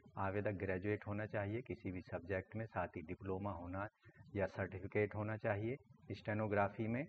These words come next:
अस्सी word per minute हिंदी में और सौ word per minute इंग्लिश में, साथ ही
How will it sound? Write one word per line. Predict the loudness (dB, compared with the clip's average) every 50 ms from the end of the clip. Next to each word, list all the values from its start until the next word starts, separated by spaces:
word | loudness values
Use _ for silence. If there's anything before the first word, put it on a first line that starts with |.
| -8 -16 -20 -20 -20 -20 -20 -20 -20 -20 -10 -4 -4
अस्सी | -4 -4 0 2 2 6
word | 8 8 6 6 4 4
per | 4 4 4
minute | 4 2 2 0 -2 -4 -10 -20 -20 -20 -20 -20 -20 -20 -20 -20 -20 -20 _ -20 _ _ _ _ _ _ _ _ _ _ _ -14 -4
हिंदी | 0 2 4 4 6 6 6 6
में | 4 2 0 -2 -6 -14 -18 -20 -20 -20 -20 -10 0 2
और | 4 6 6 6 6 4 2 -2 -12 -18 -20 -20 -20 -20 -20 -20 -20 -20 -20 -20 -20 -20 _ _ _ _ _ -20 -20 _ _ _ _ _ _ _ _ -18 -6
सौ | 4 6 6 8 8
word | 8 8 8 6 6 2
per | 2 2 4 4 4
minute | 2 2 2 0 0 -2 -4 -12 -4 0
इंग्लिश | 2 2 2 2 2 0 -2 -4 -8
में, | -8 -8 -8 -12 _ -20 -20 -20 -20 -12
साथ | -2 2 2 2 2 0 -2 -4
ही | -4